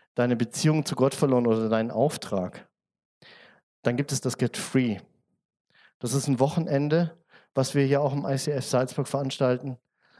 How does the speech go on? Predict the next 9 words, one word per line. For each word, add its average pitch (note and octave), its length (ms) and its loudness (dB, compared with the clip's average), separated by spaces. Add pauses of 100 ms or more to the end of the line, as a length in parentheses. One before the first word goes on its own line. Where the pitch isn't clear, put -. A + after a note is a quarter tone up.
wo C#3 120 4
du C3+ 180 2
wirklich C#3+ 280 0
frei B2+ 400 2
werden A#2 360 0
kannst. - 680 -8 (1120)
Der B2+ 120 2
neue C#3+ 200 4
Termin, E3+ 760 4